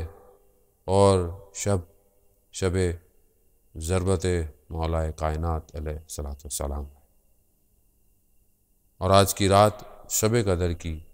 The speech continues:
ताक रातों में पहली रात है। यकीनन अभी तक जितने भी हमने आमाल किए होंगे, खुदावंद मुताल उनको अपनी बारगाह में कबूल और मकबूल फरमाए। शब कदर की रात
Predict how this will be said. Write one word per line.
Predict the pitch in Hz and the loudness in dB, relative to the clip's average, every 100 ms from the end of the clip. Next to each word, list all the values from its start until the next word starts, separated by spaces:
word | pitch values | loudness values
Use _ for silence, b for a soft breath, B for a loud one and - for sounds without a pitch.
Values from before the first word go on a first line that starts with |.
| - - - | -20 -20 -4
ताक | 85 87 - | 0 0 -2
रातों | 78 78 - 80 | -4 -4 -4 -6
में | 73 76 - _ _ | -6 -10 -14 _ _
पहली | 73 71 76 | -12 -10 -8
रात | 71 69 - - | -8 -12 -14 -18
है। | 73 _ _ _ _ _ - | -20 _ _ _ _ _ -8
यकीनन | 85 87 95 98 90 - _ _ _ _ _ _ _ | -6 0 2 0 -2 -12 _ _ _ _ _ _ _
अभी | 87 101 107 | -4 0 2
तक | 107 101 - - _ _ _ - | 2 -2 -2 -20 _ _ _ -10
जितने | 107 117 127 | -6 2 2
भी | 110 | 2
हमने | 92 90 90 82 82 _ | 0 -2 -4 -4 -8 _
आमाल | 80 82 82 85 80 | -6 -2 0 0 -2
किए | - 80 | -6 -6
होंगे, | 80 78 76 76 _ _ _ _ | -6 -6 -8 -12 _ _ _ _
खुदावंद | 87 80 80 78 76 | -8 -4 -2 -4 -6
मुताल | 76 76 78 80 76 | -8 -4 -2 -2 -4
उनको | 76 73 73 | -10 -12 -14
अपनी | 76 73 | -12 -10
बारगाह | 73 71 71 80 | -8 -8 -6 -6
में | 73 71 - _ | -6 -10 -16 _
कबूल | 71 71 80 71 | -16 -10 -8 -8
और | 69 - _ - | -12 -14 _ -18
मकबूल | 71 73 67 | -14 -12 -12
फरमाए। | 67 65 65 - _ _ _ _ _ _ _ _ _ _ _ | -12 -12 -16 -18 _ _ _ _ _ _ _ _ _ _ _
शब | - 90 98 95 | -6 0 0 2
कदर | 95 107 | 2 0
की | 101 101 | 0 4
रात | 101 110 - | 6 6 4